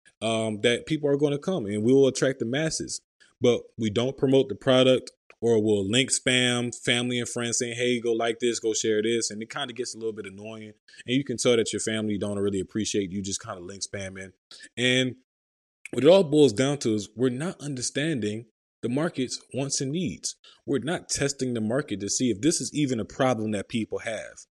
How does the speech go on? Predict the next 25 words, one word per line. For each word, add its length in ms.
I 100
think 200
most 240
of 80
the 60
times 180
when 80
we 80
create 380
products 400
and 100
services, 560
we 140
create 340
products 320
and 80
services 420
based 300
off 180
of 160
our 260
emotional 500
connection 540
to 260
it, 60